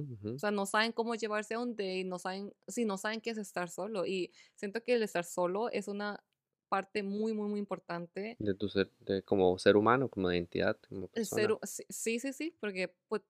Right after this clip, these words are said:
Speaker 2: o sea, obviamente tienes que conocerte a ti mismo primero, y también es como parte de ser independiente y madurar
Speaker 1: Ujú,
Speaker 2: en
Speaker 1: ujú.
Speaker 2: general.
Speaker 1: Es que yo creo que tal vez esas personas que vienen muy marcadas por el hecho de que, no sé, a uno,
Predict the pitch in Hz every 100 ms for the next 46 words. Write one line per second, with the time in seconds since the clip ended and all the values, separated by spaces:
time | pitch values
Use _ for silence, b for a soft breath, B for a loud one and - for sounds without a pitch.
0 | - 208 196 208 214 196 185 185 165 160
1 | 175 220 226 254 247 220 214 220 - _
2 | _ 180 175 170 175 208 269 _ _ _
3 | _ _ 208 208 208 190 180 190 185 185
4 | - - 214 - - 254 202 190 - 226
5 | 208 190 214 220 180 170 175 202 196 180
6 | 170 160 151 147 151 104 127 - 202 190
7 | 165 151 147 175 254 _ _ _ B B
8 | - 127 151 170 180 - 131 107 110 120
9 | - - 123 123 143 - 113 - 110 123
10 | 127 - - _ 95 90 90 95 107 110
11 | 117 117 117 113 110 - 101 107 - 101
12 | 92 - 104 - 92 95 110 98 92 92
13 | 101 101